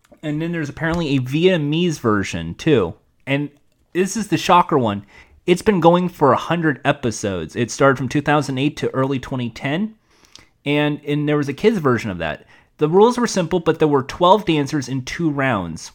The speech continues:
Four plus, four minus. Uh, one slip, uh, had zero, two fifty thousand, three seventy-five thousand, three one hundred thousand,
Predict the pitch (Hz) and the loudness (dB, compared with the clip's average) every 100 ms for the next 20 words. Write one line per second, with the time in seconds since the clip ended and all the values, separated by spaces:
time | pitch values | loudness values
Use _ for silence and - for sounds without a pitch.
0 | _ _ - 165 202 - 185 175 - - | _ _ 0 4 4 4 2 2 0 0
1 | 131 120 123 160 170 202 - - - _ | 0 2 0 0 -2 -4 -10 -14 -20 _
2 | _ - 110 110 113 139 143 - 165 165 | _ -4 0 0 0 -2 -2 0 0 0
3 | - - 123 127 127 123 117 123 127 139 | -6 -10 -2 0 0 -2 -2 0 2 2
4 | 135 143 143 - 139 143 127 120 110 113 | 0 -2 0 0 -2 -2 -2 0 0 -2
5 | 127 131 127 - 120 120 - 151 151 127 | -6 -8 -8 -4 -2 -2 0 0 0 0
6 | 117 - 113 107 120 131 123 113 120 156 | -2 0 0 0 -2 -6 -4 -2 -4 -2
7 | 147 120 95 85 82 | -4 -2 -4 -4 -10